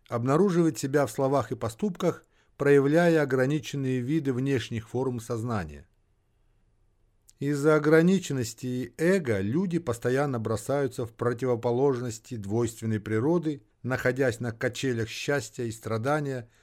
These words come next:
радости и скорби, любви и ненависти, надежды и отчаяния. Когда юность заканчивается и наступает старость, тело с его умом и чувствами ослабевает, и в конечном итоге приходит смерть.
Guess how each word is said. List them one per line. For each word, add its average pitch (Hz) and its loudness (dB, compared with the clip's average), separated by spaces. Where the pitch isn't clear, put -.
радости 117 2
и 107 -4
скорби, 135 0
любви 127 0
и - 2
ненависти, 127 -2
надежды 127 0
и - 2
отчаяния. 104 -2
Когда 120 2
юность 123 0
заканчивается 107 -4
и 98 -8
наступает 107 -6
старость, 180 -2
тело 160 4
с - -10
его 135 0
умом 135 -2
и 113 -4
чувствами 135 -4
ослабевает, 113 0
и 123 -4
в 117 -8
конечном 127 -2
итоге 120 -2
приходит 117 -6
смерть. 107 -2